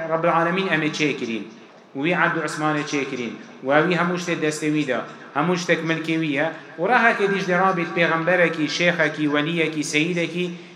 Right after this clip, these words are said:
کده شریک رب العالمین و عبادتی لیکد. او هر دوک ناگنه یک و ضدیه کد. مادم مرو في إيمان واعتراف كات كا خدي عبد عثمان تشيكين وأمي تشيكين وهموش تك ملكيوية و أفا مخلوقاتنا هما ريفت بد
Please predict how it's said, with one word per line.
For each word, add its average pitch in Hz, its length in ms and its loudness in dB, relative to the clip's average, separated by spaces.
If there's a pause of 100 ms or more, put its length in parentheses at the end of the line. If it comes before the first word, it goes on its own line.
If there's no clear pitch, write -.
(120)
کده 196 220 4
شریک 175 380 0
رب 160 220 2
العالمین 151 500 0
و - 20 -4
عبادتی 143 500 -2
لیکد. 127 360 -4 (340)
او 139 60 0
هر 165 260 0
دوک 202 220 -4
ناگنه 180 420 0
یک 151 120 -4
و 147 40 -4
ضدیه 139 420 -2
کد. - 360 -12 (1120)
مادم 180 260 0
مرو 214 220 -4
في 190 180 -6
إيمان 180 420 -2
واعتراف 165 540 -2 (160)
كات 160 200 -4
كا 147 100 -4
خدي 147 240 -4
عبد 147 280 -2
عثمان 139 480 -2
تشيكين 127 420 -6
وأمي 147 280 2
تشيكين 131 440 -6
وهموش 180 320 -4
تك 160 180 0
ملكيوية 156 580 0
و 120 40 0 (420)
أفا 196 300 2
مخلوقاتنا 170 760 2
هما 170 120 2
ريفت 131 280 2
بد 151 200 2